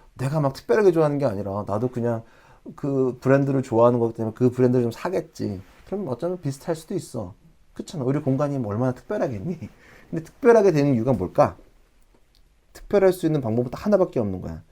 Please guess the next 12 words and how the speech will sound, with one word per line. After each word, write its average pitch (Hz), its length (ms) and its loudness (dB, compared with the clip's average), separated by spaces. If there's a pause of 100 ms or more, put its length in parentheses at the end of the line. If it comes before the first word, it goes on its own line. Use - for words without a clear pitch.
(320)
그곳에 139 460 4
성령으로 127 600 4
구별되어 104 400 0
성결되지 143 500 -2
않으면 113 500 -2 (400)
우리는 131 220 -2
그 135 120 -2
공간이 113 420 -4
어쩌면 123 360 -6
그냥 117 180 -8
동네 127 280 0
카페랑 147 500 -8